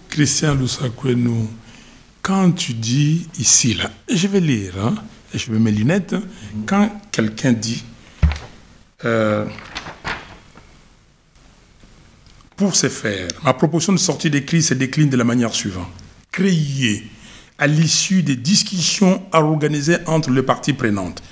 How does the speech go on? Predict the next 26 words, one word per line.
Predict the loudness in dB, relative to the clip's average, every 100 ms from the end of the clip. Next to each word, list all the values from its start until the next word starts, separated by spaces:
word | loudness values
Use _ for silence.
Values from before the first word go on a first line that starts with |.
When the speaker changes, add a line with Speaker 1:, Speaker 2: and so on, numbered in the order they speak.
| -20 -20 -20 -8 0
Speaker 1:
une | 2
institution | 2 -4 -2 0 2 2
dénommée | 2 0 2
au | 2
Conseil | 0 -2 2 2
national | 0 0 0 0 0
des | 0
réformes | -2 -2 0 0
institutionnelles. | 0 -4 -4 -4 -4 -4 -8 -18 -20 -12
Ça | -6 0
veut | 0
dire | 2 0 0
quoi ? | -4 -4 -6 -16 -8 -6 -6 -6
Nous | -2 0 0
avions | 0 0 2 2 0
eu | -2
ça. | -2 0 0
Mais | 0
écoutez, | 0 0 2 0 -4 -16 -20 -20 -20 -20 -14 -2
donnez-moi | 0 2
deux | 2 2
minutes. | 2 0 0 -4 -4 -10 -10 -12 -16 -16 -16 -20 -20 _ _ _ -4 -2 -2 -4 -2
Le | 0
professeur | 0 0 0 0 0
Bob | 0 -2
Kabamba | 0 -2 -2 -4 -6